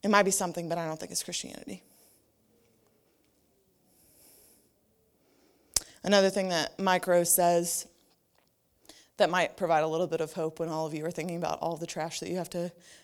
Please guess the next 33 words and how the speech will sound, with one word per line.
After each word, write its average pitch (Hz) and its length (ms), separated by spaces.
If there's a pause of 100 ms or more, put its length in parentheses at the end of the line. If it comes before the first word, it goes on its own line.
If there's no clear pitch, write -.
(120)
take 180 400
out 185 320
when 190 140
you 185 100
go 185 160
home 180 400
or 165 60
all 160 220
the 170 120
laundry 175 380
that 175 100
you 190 120
have 170 120
to 180 80
do, 175 240
which 165 140
is - 80
also 175 240
mine. 180 400 (580)
Um, 190 500 (2250)
something 254 220
that 233 60
might 202 220
provide 196 220
a 180 60
little 185 180
bit 175 140
of 165 80
joy 175 200
and 170 140
hope 175 260
is 170 140
that 170 380